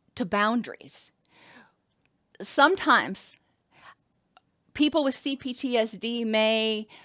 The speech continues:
um, invalidate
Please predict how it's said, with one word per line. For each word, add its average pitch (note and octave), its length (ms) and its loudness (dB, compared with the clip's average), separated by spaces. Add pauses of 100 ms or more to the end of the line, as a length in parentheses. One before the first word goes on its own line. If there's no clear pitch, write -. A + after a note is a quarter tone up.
(220)
um, G2+ 420 -12 (1900)
invalidate A3+ 800 4